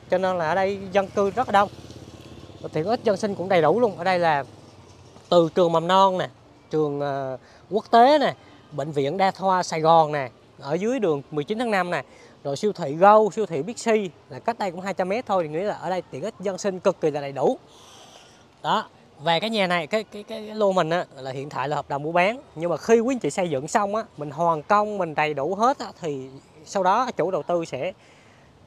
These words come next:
cấp sổ cho mình nha quý chị. Ở Vincent á, khu đô thị Vincent ở Nha Trang, quý anh chị có thể đi khảo sát đi. Những cái khu đô thị khác thì em không nói, nhưng mà khu đô thị Vincent á, là ra sổ cực kỳ nhanh luôn.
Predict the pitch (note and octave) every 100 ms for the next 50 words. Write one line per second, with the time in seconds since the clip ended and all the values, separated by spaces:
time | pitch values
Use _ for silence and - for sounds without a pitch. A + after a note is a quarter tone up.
0 | _ A#3 - C#3+ F#3 G3+ F3 D#3+ G#3+ A3+
1 | D3 - - - - C#3 G3+ A#3 G#3 A#3
2 | A3 A3 - A3 F3+ D3+ F3 G3 F3+ G3
3 | F#3+ F3+ F3 E3 E3+ G3+ C#3 E3 E3+ E3+
4 | C#3 D#3 A3 G3 - - - - _ -
5 | _ _ _ _ _ _ D#3 D#3+ F3 G#3+
6 | G#3 F3+ C#3+ D3+ G#3 B3 F3+ E3+ F#3 F3
7 | G3 B3+ F#3 D3 F#3+ F3+ - D#3 F3+ F#3+
8 | F3 F3+ F#3 - C#3+ C#3 E3 C#3+ E3+ F#3+
9 | F3 E3 F3+ F#3+ F#3